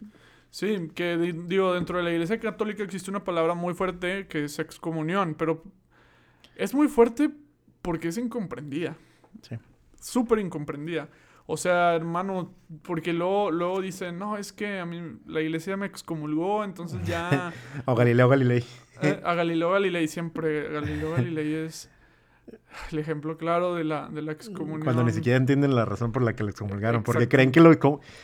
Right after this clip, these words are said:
Speaker 2: para dato curioso, la gente cree que excomulgaron a Galileo Galilei por la teoría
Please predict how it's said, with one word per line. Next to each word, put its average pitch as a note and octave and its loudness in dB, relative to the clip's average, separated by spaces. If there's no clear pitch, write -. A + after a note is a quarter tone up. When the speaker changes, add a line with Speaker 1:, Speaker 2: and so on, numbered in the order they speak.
Speaker 2:
para A#2+ 8
dato D3+ 10
curioso, E3 10
la D3 10
gente C#3+ 6
cree D#3 8
que D#3+ 2
excomulgaron C3 6
a B2+ 6
Galileo A2+ 6
Galilei B2+ 6
por C#3 4
la A#2 4
teoría A2+ 2